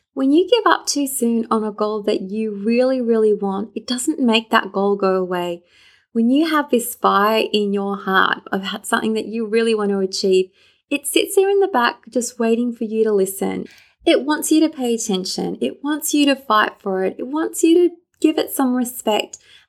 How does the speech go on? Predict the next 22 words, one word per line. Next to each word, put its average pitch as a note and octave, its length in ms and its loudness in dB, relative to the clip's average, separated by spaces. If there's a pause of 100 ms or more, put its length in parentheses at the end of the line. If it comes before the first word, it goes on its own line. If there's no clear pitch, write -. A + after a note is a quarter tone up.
and A#3 160 2
to A#3 160 -4
just - 420 -6
listen G#3 600 2 (100)
to F3+ 140 -4
it. F3+ 240 -6 (420)
So C4+ 160 2
before C4+ 300 2
I D#4 120 4
end C4+ 220 0
this C4 140 -2
episode, G#3+ 420 0
I A3 60 4
just A3+ 160 -2
want C#4+ 100 2
to C#4+ 120 0
give B3 120 -4
you B3 80 -4
some A#3 240 0
thoughts G3+ 460 2
to - 120 -10
consider. F#3 680 -4